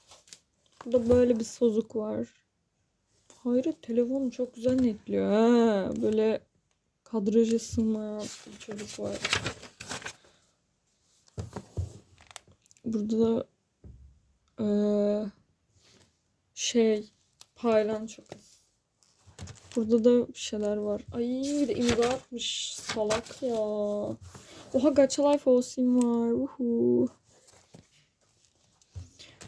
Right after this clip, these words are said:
Burada böyle bir şeyler var. Oha, bu ne?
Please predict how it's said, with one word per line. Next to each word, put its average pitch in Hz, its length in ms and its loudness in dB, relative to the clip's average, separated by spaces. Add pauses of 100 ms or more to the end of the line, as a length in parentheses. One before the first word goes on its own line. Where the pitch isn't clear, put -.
(160)
Burada 240 460 2
böyle 214 220 0
bir 208 60 -2
şeyler 214 340 -8
var. 220 420 -2 (3250)
Oha, 320 400 4
bu 349 100 6
ne? 311 320 4